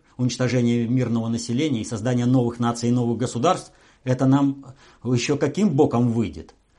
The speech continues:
Это вопрос, почему нам необходимо со всеми строить нормальные отношения.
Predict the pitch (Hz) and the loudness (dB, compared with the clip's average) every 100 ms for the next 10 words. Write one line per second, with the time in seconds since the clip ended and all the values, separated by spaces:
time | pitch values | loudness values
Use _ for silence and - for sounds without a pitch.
0 | _ - 175 226 208 170 139 120 127 170 | _ -6 -2 0 2 0 0 -2 -2 -4
1 | 180 - 120 123 160 127 101 107 101 - | -4 -6 -6 -2 -2 -2 -4 -6 -8 -8
2 | 95 139 180 - 82 - 120 170 165 - | -8 -6 -6 -8 -14 -8 -8 -6 -10 -18
3 | - 101 131 135 92 120 135 143 139 127 | -16 -8 -8 -6 -2 2 4 4 4 2
4 | 104 87 85 85 - 87 - 85 85 90 | -2 -8 -12 -14 -14 -16 -14 -12 -10 -10
5 | 131 | -12